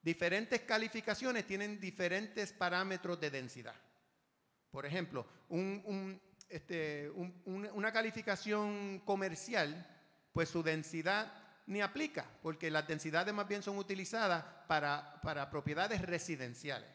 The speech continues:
como la que acabas de describir. Pero en general, un R I,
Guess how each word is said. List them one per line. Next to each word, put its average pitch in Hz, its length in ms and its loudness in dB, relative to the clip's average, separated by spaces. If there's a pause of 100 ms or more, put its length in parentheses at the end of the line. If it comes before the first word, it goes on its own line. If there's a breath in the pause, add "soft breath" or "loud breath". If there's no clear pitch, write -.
como 127 160 -10
la 123 100 -6
que 131 60 -14
acabas 147 260 -4
de 156 100 -6
describir. 139 440 -14 (560 soft breath)
Pero 170 200 4
en 180 100 2
general, 196 540 6
un 220 180 0
R 226 320 4
I, 107 140 -4